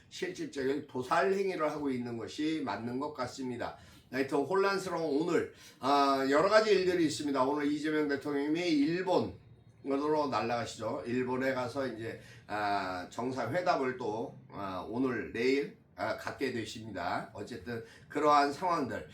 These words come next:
어, 어쨌든 잘 다녀오시고 건강하시기를 기도합니다. 오늘, 어, 윤-, 윤석열의, 에, 결심, 에, 내란 주제, 우루-, 우두머리 재판 혐의가 오늘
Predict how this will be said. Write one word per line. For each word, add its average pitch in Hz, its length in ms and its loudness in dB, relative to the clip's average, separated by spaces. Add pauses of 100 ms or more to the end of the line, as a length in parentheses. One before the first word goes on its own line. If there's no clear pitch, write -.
(240)
어, 120 600 -4
어쨌든 165 440 -4
잘 175 300 2
다녀오시고 165 640 0
건강하시기를 120 960 -2
기도합니다. 110 480 -6
오늘, 175 420 -2 (320)
어, 135 180 0
윤-, 190 540 -2 (340)
윤석열의, 190 1040 2
에, 120 460 0
결심, 156 560 0 (600)
에, 92 520 -8
내란 139 440 0
주제, 90 220 -14
우루-, 127 440 -6
우두머리 147 480 -4
재판 127 520 -6 (240)
혐의가 127 580 -2
오늘 139 520 0